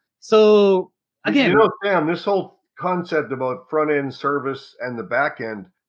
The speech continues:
Speaker 2: and, and you know how you do your top ten in different, top ten E R Ps and different targets? It might be good to put together a, a, a comparison list like that on the ones that have, uh, you know, redone their front end, but still have the old back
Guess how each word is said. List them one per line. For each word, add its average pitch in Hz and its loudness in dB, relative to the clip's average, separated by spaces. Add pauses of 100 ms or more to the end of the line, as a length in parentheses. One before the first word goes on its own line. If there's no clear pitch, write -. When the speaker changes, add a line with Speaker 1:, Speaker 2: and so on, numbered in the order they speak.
Speaker 2:
and, 135 -6
and 131 -6
you 147 -2
know 156 0
how 160 2
you 135 -2
do 143 0
your 131 -2
top 135 -4
ten 127 -6 (120)
in 117 -8
different, 117 -6 (260)
top 165 -6
ten 135 -4
E 143 -4
R 127 -6
Ps 131 -8
and 113 -10
different 127 -12
targets? 135 -6 (140)
It 190 2
might 330 2
be 254 -6
good 269 -2
to 185 0
put 202 -6
together 170 4
a, 123 6 (280)
a, 139 -10 (100)
a 151 -4
comparison 165 -2
list 165 -2
like 139 -2
that 147 0 (300)
on 139 -6
the 135 -2
ones 165 2
that 147 2
have, 127 0 (380)
uh, 123 -8
you 160 -6
know, 139 0
redone 185 2
their 143 2
front 233 2
end, 170 4
but 135 -2
still 185 -8
have 170 -2
the 143 -4
old 160 -2
back 170 -2